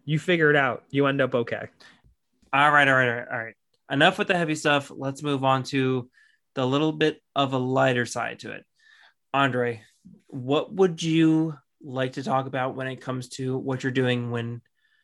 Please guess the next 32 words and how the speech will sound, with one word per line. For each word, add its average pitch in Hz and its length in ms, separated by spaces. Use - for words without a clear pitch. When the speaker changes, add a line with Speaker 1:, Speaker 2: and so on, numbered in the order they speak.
Speaker 2:
you 127 200
are 120 80
not 120 480
being 123 180
a 120 60
parent? 117 420
Something 165 360
that, 170 200
that, 170 140
that 139 200
you 139 160
do 131 540
not 131 540
being 127 160
a 120 40
dad. 113 360
Speaker 1:
So 135 220
I, 151 160
I 139 100
wanna 165 200
talk 143 240
about 110 440
decompression. 113 880
Speaker 2:
Okay. 127 280
Speaker 1:
And 127 100
I 120 120
think 135 260
you 147 320
touched 143 400
on 110 300
the 107 100
subject 113 600